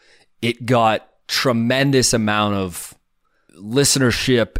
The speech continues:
and praise last time we did it. I think people find this to be a fun topic. And what that is, is us going through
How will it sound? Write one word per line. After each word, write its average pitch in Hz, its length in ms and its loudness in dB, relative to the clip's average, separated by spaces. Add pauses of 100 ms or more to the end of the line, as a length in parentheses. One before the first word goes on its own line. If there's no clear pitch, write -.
and 101 540 -2
praise 101 520 0
last 95 300 -4
time 92 180 -6
we 87 120 -8
did 87 160 -6
it. 90 80 -6
I - 20 -6
think 110 220 -8
people 104 360 -8 (300)
find 104 400 -2
this 92 200 -6
to 98 100 -8
be 90 180 -8
a 82 60 -10
fun 117 640 0 (320)
topic. 87 580 -8 (560)
And 120 280 0
what 175 260 0
that 190 340 2
is, 107 520 -2
is 117 260 -2
us 123 300 0
going 175 340 0
through 101 640 -4